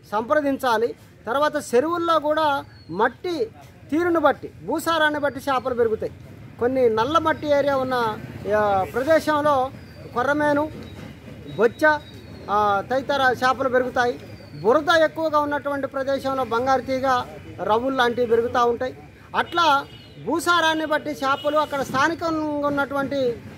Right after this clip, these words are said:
ఆ, సెక్రటరీ, సర్పంచ్, సొసైటీ సభ్యులను కూర్చోబెట్టి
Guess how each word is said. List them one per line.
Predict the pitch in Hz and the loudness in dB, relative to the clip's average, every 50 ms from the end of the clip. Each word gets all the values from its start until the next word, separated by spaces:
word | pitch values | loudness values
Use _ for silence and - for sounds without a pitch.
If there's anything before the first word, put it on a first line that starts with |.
| - | -2
ఆ, | 220 226 226 220 | 0 2 2 2
సెక్రటరీ, | 208 - 254 247 - 302 294 277 - 277 285 262 | 2 0 -2 0 2 0 0 0 0 -4 -4 -4
సర్పంచ్, | - 269 262 262 - 285 277 269 262 277 269 262 214 214 | -2 -2 -4 -2 0 -2 -2 -2 -2 -2 -4 -4 -4 -6
సొసైటీ | - 240 247 226 269 285 254 247 269 | -8 -8 -8 -4 -2 -4 -4 -4 -4
సభ్యులను | 214 254 254 233 254 254 254 | -4 -4 -2 0 0 -2 0
కూర్చోబెట్టి | 233 254 233 254 254 233 240 233 - - 254 233 214 - | 0 -2 0 0 0 2 2 0 0 2 2 4 4 2